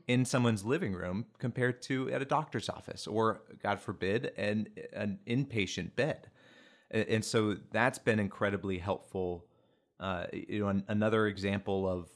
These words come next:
of how this creates peace of mind for patients is that Compassus has invested in a lot of activities to support our patients, and we try to address any gap that we can for those patients. So we, we actually are,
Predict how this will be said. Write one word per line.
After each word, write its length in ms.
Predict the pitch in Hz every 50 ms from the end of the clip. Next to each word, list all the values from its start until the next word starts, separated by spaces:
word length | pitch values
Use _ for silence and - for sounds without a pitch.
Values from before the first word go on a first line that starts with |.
| - -
of 300 | - 92 90 87 82 80 - _ _ _ _ - - -
how 220 | - - 110 107 107
this 180 | 104 98 -
creates 460 | - - - 107 101 95 95 90 - -
peace 320 | - - 110 101 - -
of 100 | 95 -
mind 300 | 95 90 92 98 98 98
for 120 | - 98
patients 560 | - - 101 95 92 - - - 90 - - -
is 160 | 92 - -
that 340 | - 92 87 - - - -
Compassus 600 | - 104 - 123 120 139 151 - - 139 113 120
has 140 | 113 107
invested 520 | 110 101 101 95 95 95 - - - 95 92
in 160 | 92 92 87
a 40 | 87
lot 400 | 87 85 87 85 87 87 90 92
of 120 | 92 82
activities 640 | 90 87 - _ - - 90 92 92 101 101 98 -
to 80 | - 104
support 360 | - - 98 - - 101 104
our 60 | 104
patients, 560 | - - 113 110 - - 131 139 - - - - _ - - - - - - _ _ _ _
and 160 | 107 107 107
we 100 | 107 104
try 420 | 101 - - - 110 117 120 123
to 280 | 135 - - - 120 107
address 800 | 98 90 - - 92 92 98 98 101 101 98 - - - - - - _ _ _ _ _ _ _ _ -
any 260 | 131 143 151 147 139
gap 420 | - - 117 107 98 90 - -
that 100 | - 95
we 120 | 92 95 -
can 320 | - - 98 90 90 90
for 140 | - - 90
those 200 | 90 90 98 -
patients. 560 | - - - - - - - - - - - _ _ _ _ _ - _ _ _ _
So 120 | _ - 120
we, 160 | 113 120 117
we 320 | 123 120 117 113 107 - - - - -
actually 440 | - 113 123 - - - 131 113 107
are, 140 | 101 98